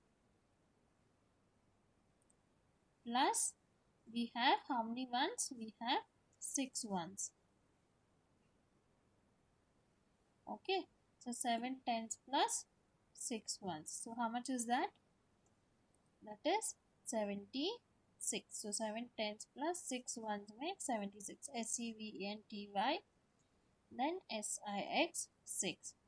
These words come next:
And in numbers you write it as seven six, seventy-six. Okay. And then next one.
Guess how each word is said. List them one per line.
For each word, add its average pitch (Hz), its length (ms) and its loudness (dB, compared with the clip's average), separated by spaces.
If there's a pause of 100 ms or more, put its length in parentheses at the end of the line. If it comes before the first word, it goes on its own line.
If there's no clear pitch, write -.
(1300)
And 220 160 -4
in 226 160 -2
numbers 226 460 2
you 247 120 0
write 214 240 2
it 226 140 -6
as 320 260 6
seven 214 540 0
six, - 460 0 (180)
seventy-six. 202 960 -2 (3000)
Okay. 349 300 -2 (1900)
And 214 100 -14
then 196 180 -2 (600)
next 247 280 0
one. 190 160 -2